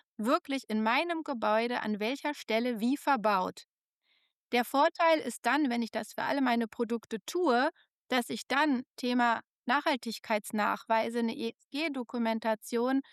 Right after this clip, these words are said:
äh, weiß ich nicht, Rezyklierfähigkeit meines Gebäudes, der C O zwei Footprint in Summe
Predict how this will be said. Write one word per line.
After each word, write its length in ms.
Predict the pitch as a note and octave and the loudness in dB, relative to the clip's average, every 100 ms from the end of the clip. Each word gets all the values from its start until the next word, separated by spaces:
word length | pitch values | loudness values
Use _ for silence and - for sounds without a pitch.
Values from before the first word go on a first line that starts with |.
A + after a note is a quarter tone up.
| - _ _ _ | -20 _ _ _
äh, 280 | - A#3 A3+ - | 0 2 2 -2
weiß 160 | A3 A3 | -4 -2
ich 80 | |
nicht, 180 | G#3 - - | -4 -6 -4
Rezyklierfähigkeit 1200 | A#3+ - C4 - F4+ - C#4+ C4 - C4 A#3+ A3+ | -4 -2 -2 0 -2 0 0 0 0 2 2 2
meines 340 | A#3 A#3 A3+ | 0 0 -2
Gebäudes, 640 | - G#3+ A#3 B3 B3 A#3+ | -6 0 2 4 2 0
der 160 | A#3+ A#3 | -2 -6
C 160 | - B3 | -2 -2
O 60 | |
zwei 240 | A#3 A#3+ A3+ | 0 -2 -2
Footprint 580 | - G4 - B3 A#3 | -4 -6 -4 -2 -2
in 160 | - A3+ | 0 -2
Summe 460 | G#3+ C#4+ D4 C4+ | 2 2 4 2